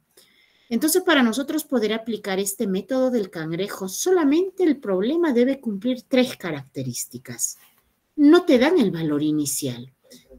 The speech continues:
te dan varias operaciones a realizar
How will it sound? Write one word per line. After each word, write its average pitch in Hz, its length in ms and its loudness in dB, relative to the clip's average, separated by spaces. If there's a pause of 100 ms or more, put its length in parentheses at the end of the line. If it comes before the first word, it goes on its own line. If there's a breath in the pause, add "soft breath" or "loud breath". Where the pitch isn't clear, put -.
(120)
te 240 140 8
dan 277 300 4
varias 330 580 2
operaciones 196 840 -2
a 160 80 -8
realizar 156 640 -2